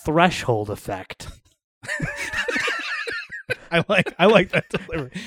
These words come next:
Speaker 2: We
Speaker 1: Yeah.
Speaker 2: have to get real serious on threshold effect. That's a note for the future. Also,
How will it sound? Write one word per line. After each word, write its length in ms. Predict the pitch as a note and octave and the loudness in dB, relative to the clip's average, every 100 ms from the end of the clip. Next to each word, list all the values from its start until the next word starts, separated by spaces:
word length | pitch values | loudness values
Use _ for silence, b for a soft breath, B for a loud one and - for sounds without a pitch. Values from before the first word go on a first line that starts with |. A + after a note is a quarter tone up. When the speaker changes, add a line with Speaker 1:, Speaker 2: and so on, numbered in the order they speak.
| - | 0
Speaker 2:
We 80 | F3 | 8
Speaker 1:
Yeah. 60 | F3+ | 8
Speaker 2:
have 80 | F3+ | 8
to 80 | |
get 160 | E3 D3+ | 6 8
real 160 | E3 E3 | 10 10
serious 480 | - E3 D3+ - | 8 8 6 6
on 120 | F#3 D3+ | 6 6
threshold 500 | A3+ D#3 - B2+ C3 | 6 6 4 -4 -4
effect. 320 | - C3 - - | -4 -4 -2 4
That's 160 | G3 | 8
a 80 | - | 8
note 260 | E3+ D#3+ D3 | 10 10 8
for 160 | D3+ | 4
the 80 | C#3+ | 2
future. 380 | E3+ D3+ C#3 B2+ B B - | 4 2 2 -4 B B 10
Also, 380 | D4+ - B3+ | 10 12 8